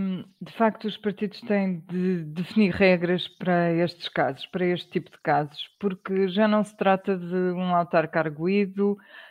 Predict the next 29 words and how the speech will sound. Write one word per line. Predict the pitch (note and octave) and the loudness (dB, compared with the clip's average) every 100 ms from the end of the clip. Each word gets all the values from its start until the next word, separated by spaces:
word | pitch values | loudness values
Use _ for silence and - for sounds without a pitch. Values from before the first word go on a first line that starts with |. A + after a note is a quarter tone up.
| _ - | _ 4
ah, | E3+ E3+ E3+ E3 - | 6 8 8 8 6
e | G#3 | 8
eu | A3+ | 6
sei, | B3 - A#3 A#3 A#3 A3+ _ _ | 4 4 6 6 4 -2 _ _
eu | F3 G3+ | 0 0
sei | G3+ - G3 | 0 0 0
que | G3 - | -2 -6
Rui | G3 | -4
Moreira | F#3+ F3+ F#3 F#3 | -2 0 0 0
é | |
um | F3+ | 0
autarca | F3+ F#3+ F3+ F#3+ | -2 -4 -4 -4
independente, | F3 - F3+ E3+ D#3+ D3+ | -6 -6 -4 -4 -6 -8
portanto, | - F3+ E3 | -4 -2 -2
mesmo | F3+ F#3 G3+ G3+ F#3+ | 0 0 2 0 -4
que | |
os | F#3 | -8
partidos | - F3 D#3 F#3 D3+ - | -6 -8 -4 -6 -6 -16
definissem | _ F3 F3 - F3 E3 - - - | _ -6 -4 -4 -4 -4 -10 -20 0
regras | G3+ F3 E3+ D#3+ | 2 4 2 2
muito | G#3 A3 - | 4 4 0
claras, | - F3 E3 D#3 D#3 - _ _ _ - | 4 6 6 4 -4 -12 _ _ _ 2
ah, | E3 D#3+ D#3 D#3 C#3+ | 4 6 4 2 0
para | F3 | 0
estes | F3 F3 E3+ - | 2 2 -2 -4
casos, | F#3 F3+ E3+ | 2 2 4
ele | F#3 | 2
não | F#3 F3+ | 2 -2
seria, | - F3+ F#3 F3+ F3+ F3 - | -4 -2 0 4 4 2 -2